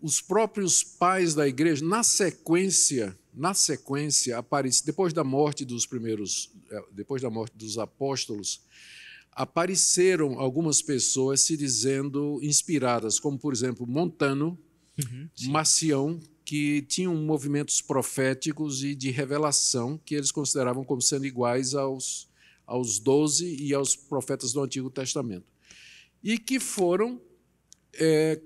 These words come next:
Speaker 1: consistentemente rechaçados pelos pais da igreja.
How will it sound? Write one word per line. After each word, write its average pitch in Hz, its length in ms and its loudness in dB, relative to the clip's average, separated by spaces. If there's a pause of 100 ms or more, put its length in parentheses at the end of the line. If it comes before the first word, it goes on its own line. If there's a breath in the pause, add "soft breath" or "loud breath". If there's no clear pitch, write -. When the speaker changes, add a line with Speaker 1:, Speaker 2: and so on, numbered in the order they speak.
Speaker 1:
consistentemente 226 1040 0
rechaçados 151 880 0
pelos 175 280 -2
pais 135 320 0
da 156 120 -2
igreja. 131 520 0